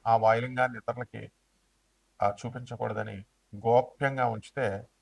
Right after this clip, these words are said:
పరమేశ్వరుని నలుగురికి చూపించాలని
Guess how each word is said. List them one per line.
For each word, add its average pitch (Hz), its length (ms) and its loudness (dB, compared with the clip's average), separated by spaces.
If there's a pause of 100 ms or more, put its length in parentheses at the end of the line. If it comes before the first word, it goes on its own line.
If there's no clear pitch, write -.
(500)
పరమేశ్వరుని 151 720 4
నలుగురికి 147 580 -4
చూపించాలని 135 920 -2